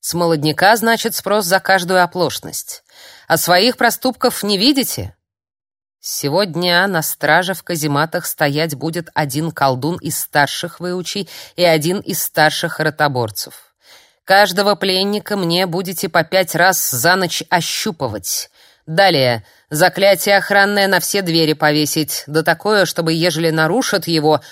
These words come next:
ор стоял на всю крепость. Бьерга, займёшься. Хватит уже небо коптить без толку.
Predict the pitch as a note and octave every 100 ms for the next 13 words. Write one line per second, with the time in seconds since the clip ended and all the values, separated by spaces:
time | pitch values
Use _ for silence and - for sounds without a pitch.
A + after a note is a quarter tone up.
0 | - G3+ G#3+ - F#3+ F#3+ G3+ G3 F3+ -
1 | G3 G#3+ G3 B2+ - - - _ _ _
2 | _ _ C#3 C#3 E3 D#3+ E3 D#3 - -
3 | C#3 E3+ F3 D3+ C3+ - C#3 C3+ - _
4 | - D#3+ D3+ D3 C3 C#3 C3+ B2+ - C3
5 | - C#3 - C3 - C3+ - C3